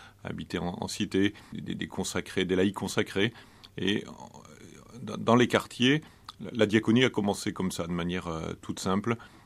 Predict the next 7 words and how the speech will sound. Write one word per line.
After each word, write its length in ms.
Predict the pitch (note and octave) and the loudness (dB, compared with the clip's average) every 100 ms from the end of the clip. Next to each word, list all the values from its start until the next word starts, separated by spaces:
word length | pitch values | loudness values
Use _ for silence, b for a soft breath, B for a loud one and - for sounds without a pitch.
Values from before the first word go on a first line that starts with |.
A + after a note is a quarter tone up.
| B - | B -2
par 180 | G#2 F#2+ | 0 4
des, 300 | G2+ F#2+ F2 B - | 4 4 2 B -10
des 80 | G2 | -6
rencontres 480 | F#2 G2 A2+ G#2+ G#2+ | -2 0 0 0 0
fraternelles 640 | - F#2+ F2 F#2 F#2+ A2+ A2+ - _ | 0 0 0 2 2 2 -2 -14 _
avec 300 | F2+ F2+ A2 | -2 0 0
des, 420 | G2 F#2 E2+ D#2+ | 2 2 2 -4